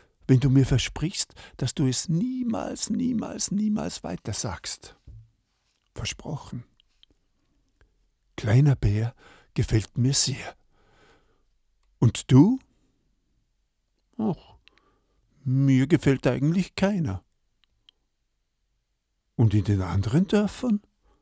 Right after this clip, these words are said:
„Na, da erst recht nicht.“ „Ja, willst du denn alleine bleiben?“ „Ja.“ Ha. Und sie schaute zum Himmel und sprach: „Wenn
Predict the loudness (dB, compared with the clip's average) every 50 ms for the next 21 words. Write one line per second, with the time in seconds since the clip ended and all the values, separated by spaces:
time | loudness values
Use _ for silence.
0 | _ _ _ 6 8 8 8 8 6 4 4 4 2 2 2 2 4 2 2 0
1 | -2 0 2 4 4 4 2 0 -4 -4 0 4 4 4 4 2 -4 -12 -18 -20
2 | _ _ _ _ _ _ _ _ _ _ _ _ _ _ _ _ _ _ _ _
3 | _ _ _ _ _ _ _ _ _ _ _ _ _ _ 0 2 2 4 4 2
4 | 0 0 0 -2 0 2 4 4 6 4 4 4 4 4 4 4 2 2 2 2
5 | 2 2 4 2 2 2 0 -2 -2 -4 _ _ _ _ _ _ _ _ _ _
6 | _ _ _ _ _ _ _ _ _ -12 -10 -10 -10 -10 -10 -10 -12 -12 -14 _
7 | _ _ -20 -20 -18 _ -16 -16 -16 _ _ _ _ _ _ _ _ _ _ _
8 | _ _ _ _ _ _ _ _ _ -6 -2 0 0 0 -2 _ _ _ _ _
9 | _ _ _ _ _ _ _ _ _ _ _ _ _ _ _ _ _ _ _ _
10 | _ -4 -2 -2 0 -2 -2 -4 -4 -6 -8 -8 -8 -8 -8 -6 -6 -4 -4 -4
11 | -4 -4 -4 -6 -8 -8 -10 -8 -8 -8 -8 -10 -12 -10 -10 -8 -8 -8 -8 -10
12 | -12 -14 -18 _ _ _ _ _ _ _ _ _ _ _ _ _ _ _ _ _
13 | _ _ _ _ _ _ _ _ _ _ _ _ _ _ _ _ _ -6 -2 0
14 | 0 0 0 -2 -6